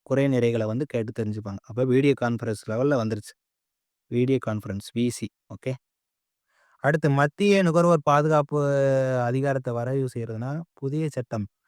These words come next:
மத்திய நுகர்வோர் பாதுகாப்பு ஆணையம்னு சொல்லுவாங்க. இந்த ஆணையத்தை வந்து ஒரு தலைமை இயக்குனர், ஒரு டைரக்டர் கீழே வந்து, ஒரு டைரக்டர் கீழே வந்து ஒரு விசாரணை பிரிவு இருக்கும். சட்டமீறல் குறித்து அவங்க தான் விசாரணை பண்ணுவாங்க. Just for read. ஓகே. அடுத்து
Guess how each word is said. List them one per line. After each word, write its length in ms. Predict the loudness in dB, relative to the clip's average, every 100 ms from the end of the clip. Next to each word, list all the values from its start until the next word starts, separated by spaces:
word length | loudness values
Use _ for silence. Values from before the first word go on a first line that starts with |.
| _ _ -4
மத்திய 320 | -4 0 0 2
நுகர்வோர் 400 | 2 4 4 2
பாதுகாப்பு 540 | 2 4 4 2 2 0
ஆணையம்னு 420 | 2 2 0 0
சொல்லுவாங்க. 320 | -2 -2 -2
இந்த 160 | -2 -2
ஆணையத்தை 420 | -2 0 0 0
வந்து 240 | 0 0 0
ஒரு 160 | 0 -2
தலைமை 380 | -2 0 2 0
இயக்குனர், 340 | 0 -2 -2
ஒரு 120 | -2
டைரக்டர் 460 | -2 0 -2 -4 -8
கீழே 240 | -4 -4
வந்து, 240 | -2 0 0 -2 _ _ _ _ _ _ _
ஒரு 160 | -4 -2 0
டைரக்டர் 400 | 2 2 0 -4
கீழே 200 | -4 -2
வந்து 180 | 0 0
ஒரு 120 | -2
விசாரணை 380 | -4 -2 -2 -2
பிரிவு 240 | -2 -4
இருக்கும். 300 | -4 -6 -8
சட்டமீறல் 580 | -4 -6 -4 -2 -2 -2
குறித்து 260 | -4 -6 -6
அவங்க 160 | -6
தான் 200 | -4 -6 -8 _ _ _ -10
விசாரணை 380 | -4 -2 -2
பண்ணுவாங்க. 360 | -4 -4 -4 -4
Just 220 | -8 -12 -10
for 140 | -8 -6
read. 180 | -6 -8
ஓகே. 220 | -10 -8 -8 _ _ _ _ _ _ _ -6
அடுத்து 240 | -2 0